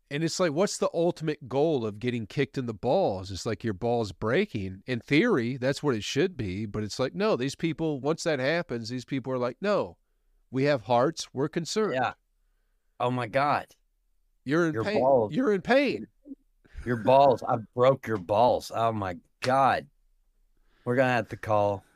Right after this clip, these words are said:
Speaker 1: A legit
Speaker 2: an ambulance. Or you just put his balls in, like, a Ziploc bag and take him to the emergency room.
Speaker 1: You just
Speaker 2: You
Speaker 1: drop
Speaker 2: don't get the ambulances
Speaker 1: you,
Speaker 2: over
Speaker 1: you
Speaker 2: there.
Speaker 1: just put him in milk.
Speaker 2: Put him in milk.
Speaker 1: <laughs> Like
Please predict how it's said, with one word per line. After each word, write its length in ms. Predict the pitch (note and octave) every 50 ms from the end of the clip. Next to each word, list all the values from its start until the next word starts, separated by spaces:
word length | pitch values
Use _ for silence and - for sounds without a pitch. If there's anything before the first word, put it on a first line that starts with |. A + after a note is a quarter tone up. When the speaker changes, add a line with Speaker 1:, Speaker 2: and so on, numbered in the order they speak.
| _ _ _ _ -
Speaker 1:
A 80 | D#3+
legit 640 | C#3+ D3 C#3+ C#3+ B2+ G#2+ G#2 B2 C#3+ D#3 E3 - - _ - - - - _ _ _ _ _ -
Speaker 2:
an 140 | A#2+ A#2+ A2
ambulance. 840 | D2+ - A#2+ B2 C#3 C3 B2+ G#2+ F#2+ F2+ F2+ F2 - - - - - _ _ _ _ _ _ _ _ _ _ _ _ _ _ _ _ _ _ _ _ _ _ _ _ _ _ - -
Or 160 | A#2+ B2 B2+
you 280 | B2+ B2 A#2+ B2 C3+ C#3 C#3 C#3
just 160 | C#3 C#3 - -
put 140 | D#3+ D#3
his 120 | C#3+ B2+ A#2+
balls 380 | G#2 B2+ B2+ B2+ C3 C3 A#2
in, 100 | B2 A2+
like, 220 | A2+ A2+ A2+ G#2+ A2+
a 20 |
Ziploc 640 | G2 F#2 G#2 A#2+ A2+ G2 - G#2+ G#2+ G#2 G#2 F2+ E2+
bag 300 | F2 G#2+ G#2+ G#2+ G#2 G2+
and 120 | G2 F#2+
take 160 | - G#2+ G#2 G2+
him 120 | G2 F2+
to 100 | - A2
the 60 | F#2+ F#2+
emergency 520 | F#2 F#2+ G2 A2 A#2 G#2 E2+ - - F2+
room. 260 | E2 E2+ E2 E2 E2 F2
Speaker 1:
You 100 | A#2+ A2+
just 240 | G#2+ G2+ F2+ -
Speaker 2:
You 60 | A2+ -
Speaker 1:
drop 140 | G3 G#3+ D3 G#2+
Speaker 2:
don't 100 | F#2+ F2+
get 160 | A#2+ - -
the 100 | G2+ F#2 - G2
ambulances 800 | G#2+ A2+ B2 C3 B2 A2+ G2 F#2 F2 D#2+ - - F2+ E2 D#2+
Speaker 1:
you, 60 | E2+ F2
Speaker 2:
over 120 | E2+ D#2+ E2
Speaker 1:
you 80 | -
Speaker 2:
there. 100 | C#3+ D3
Speaker 1:
just 160 | D3 - - -
put 160 | - D#3+ C#3+
him 100 | B2 A2+
in 180 | A2+ G#2 G2+ G2+
milk. 360 | B2 B2 B2 G#2+ - - - _ _ _ _ _ _ _ _ _ _ _ _ _ _ _ _ _
Speaker 2:
Put 100 | - C#3
him 80 | C#3 C3+
in 200 | B2+ A#2+ A#2 A#2
milk. 280 | B2+ C3 C3 A#2+ A2
Speaker 1:
<laughs> 100 | - -
Like 200 | A#3+ - - -